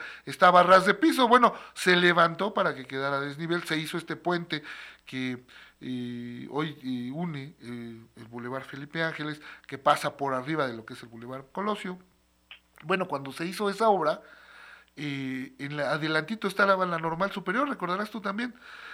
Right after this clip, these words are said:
y, eh, varias escuelas que están ahí, la Prepa Suevich, había varias escuelas. Eh, eh, a raíz de la obra, pues, empezó a haber un montón de alumnos atropellados y un montón de muertos. Vinieron las quejas, vinieron los anuncios, se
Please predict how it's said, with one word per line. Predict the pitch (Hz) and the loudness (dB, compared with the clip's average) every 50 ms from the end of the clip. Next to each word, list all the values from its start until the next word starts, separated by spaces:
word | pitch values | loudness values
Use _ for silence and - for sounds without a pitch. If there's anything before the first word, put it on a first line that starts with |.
| - - _ _ | -20 -20 _ _
y, | - 170 185 196 202 208 220 151 151 | -8 -6 -2 0 0 0 0 0 -2
eh, | 156 | 0
varias | 139 160 165 170 170 165 - - | 4 4 4 4 4 0 -2 -6
escuelas | 147 - - - 165 170 170 160 156 151 147 - | -10 -10 -8 -2 2 2 4 4 2 2 0 -4
que | - - | -10 -18
están | 123 - 139 135 143 | -16 -14 -12 -10 -8
ahí, | 135 135 139 151 160 | -8 -8 -8 -8 -8
la | 143 127 110 | -8 -8 -8
Prepa | 120 127 123 - 127 123 | -10 -12 -12 -12 -14 -14
Suevich, | - 139 143 156 165 165 170 175 170 - - | -8 -6 -4 -2 -2 -2 -2 -4 -6 -6 -6
había | 151 143 160 214 226 | -6 -4 0 0 2
varias | 214 202 196 175 156 139 139 | 4 4 4 4 2 -2 -8
escuelas. | 127 - - - 110 95 87 - - _ _ - - - - - - - - - - - _ _ _ | -12 -14 -12 -10 -10 -10 -12 -14 -20 _ _ -20 -20 -20 -20 -20 -20 -20 -20 -20 -20 -20 _ _ _
Eh, | 160 160 160 160 165 170 - | -6 -4 -4 -4 -6 -8 -8
eh, | 151 147 147 143 143 147 139 | -8 -8 -8 -8 -8 -6 -6
a | 139 | -2
raíz | 156 160 180 208 233 226 | 2 2 2 2 2 2
de | 240 233 | 2 4
la | 226 214 | 4 4
obra, | 208 214 220 220 208 214 | 4 4 2 2 0 0
pues, | - 175 - | -4 -6 -6
empezó | 185 175 165 185 175 - 214 | -8 -6 -6 -6 -4 -4 -4
a | |
haber | 208 220 220 | -4 -4 -6
un | 220 202 | -6 -8
montón | 208 202 202 214 202 | -10 -8 -8 -8 -4
de | 202 202 | -2 -2
alumnos | 202 202 202 202 196 180 - | -2 -2 -6 -8 -8 -8 -8
atropellados | 175 - 165 156 156 160 160 180 180 160 | -8 -8 -8 -8 -6 -4 -4 -4 -4 -4
y | 175 | -6
un | 185 180 | -4 -4
montón | 175 170 175 196 202 | -4 -2 -2 -2 0
de | 202 208 214 | 2 2 8
muertos. | 233 254 247 - - - 220 196 - - - - - - _ _ _ _ _ _ - - - - - - - - - - - _ | 8 8 8 8 6 6 6 6 6 4 -4 -10 -12 -16 _ _ _ _ _ _ -20 -20 -20 -18 -16 -16 -16 -16 -16 -18 -20 _
Vinieron | - - 135 143 143 143 147 147 147 147 | -20 -16 -12 -10 -8 -4 -4 -2 0 0
las | 143 143 - | -2 -2 -2
quejas, | - - 185 202 185 - 180 175 175 180 180 170 170 147 | 2 4 6 6 6 6 6 8 8 8 6 4 -2 -10
vinieron | 131 139 135 139 147 147 147 143 143 135 135 | -16 -14 -12 -8 -6 -6 -4 -4 -6 -6 -8
los | 135 135 - - - - - - - - - _ | -8 -10 -10 -12 -12 -14 -14 -16 -20 -20 -18 _
anuncios, | - 131 165 208 254 277 269 220 - 226 220 220 233 233 214 - - - - - - - _ | -6 -2 0 0 2 2 0 0 4 6 8 8 8 8 6 2 -4 -14 -18 -20 -20 -20 _
se | - - 190 185 190 | -2 -2 -2 -2 -2